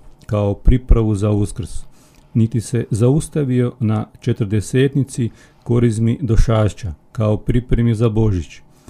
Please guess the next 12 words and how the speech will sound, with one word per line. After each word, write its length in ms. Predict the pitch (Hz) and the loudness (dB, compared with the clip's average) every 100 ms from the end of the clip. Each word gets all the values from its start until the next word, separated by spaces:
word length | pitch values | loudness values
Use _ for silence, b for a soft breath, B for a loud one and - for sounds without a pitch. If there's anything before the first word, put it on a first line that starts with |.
| B B | B B
nego 340 | - 113 107 110 | 0 2 2 2
je 240 | 104 107 - | 0 -2 0
istom 460 | 160 160 131 117 - | 0 0 -2 -2 -4
zauzetošću 960 | 98 135 156 131 135 131 120 - 123 120 _ | -2 2 2 2 0 0 -4 -4 -6 -6 _
i 120 | 113 | -2
na 120 | 110 | 0
isti 340 | 120 165 - 117 | 0 0 -2 -2
način 500 | 110 120 135 127 110 b b b | 0 0 -2 -4 -6 b b b
htio 480 | - - 147 139 120 - | -20 -4 0 2 0 0
obdržavati 1000 | 110 101 107 92 110 131 139 127 123 - - | -2 0 -4 0 0 2 0 -2 -4 -6 -2
i 140 | 113 | -2
druge 380 | 113 151 127 | 0 0 0